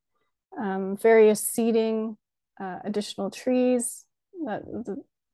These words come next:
there's those green circles, as well as we're looking at, uh, an overall tree plan that could be a layer to this plan. Um, and the little, um, yellow circles,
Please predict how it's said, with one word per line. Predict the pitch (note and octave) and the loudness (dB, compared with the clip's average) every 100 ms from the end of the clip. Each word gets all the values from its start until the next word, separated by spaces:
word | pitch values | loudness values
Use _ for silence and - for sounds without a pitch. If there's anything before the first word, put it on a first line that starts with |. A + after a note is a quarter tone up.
| - - - | -20 -20 -14
there's | D4+ G#3 G3 G3 - - - _ | -4 0 0 -2 -6 -16 -18 _
those | G3+ G3 - | -4 -4 -4
green | - G#3+ | -2 0
circles, | G3+ G#3+ G3+ G3+ G3+ G#3 | 0 -2 -4 -2 -2 -4
as | G3 | -6
well | G3+ F#3+ F#3+ | -2 2 2
as | F#3+ | -2
we're | - - - G#3+ G3+ | -10 -10 -2 0 0
looking | G3+ G3+ G3 | -2 -4 -6
at, | F3+ - _ _ _ _ - | -6 -8 _ _ _ _ -10
uh, | A3+ E3+ C#3+ - | -6 -6 -6 -6
an | G#3 | -4
overall | G#3 G3+ G3+ F#3+ F#3+ F#3+ G3+ - _ _ - | -2 0 2 2 2 2 -2 -8 _ _ -20
tree | - G#3+ G3+ | -4 -2 -2
plan | - F#3+ F#3+ F#3 F3+ | -6 -6 -4 -4 -6
that | F3 - - | -8 -12 -6
could | G#3+ | -4
be | G#3 F#3 | -2 -4
a | |
layer | F#3+ F3+ F#3+ G3+ | -2 -4 -4 -6
to | A3 | -8
this | G#3 - | -10 -10
plan. | - G#3+ G#3 B3 _ _ _ _ _ _ _ - _ _ - | -10 -8 -8 -10 _ _ _ _ _ _ _ -20 _ _ -6
Um, | G3+ F#3+ F#3 F#3+ - | -2 0 0 -2 -4
and | A3 G#3+ | -2 0
the | G#3+ | 2
little, | A3+ B3 B3 A#3+ A3+ - _ | 4 4 4 4 0 -4 _
um, | A#3 G#3 G3 G#3 | -10 -8 -6 -6
yellow | G#3+ A3 A#3 C4 B3+ | -2 0 0 0 -4
circles, | - C4+ - C#4 C#4+ - | -6 -8 -4 -4 -4 -6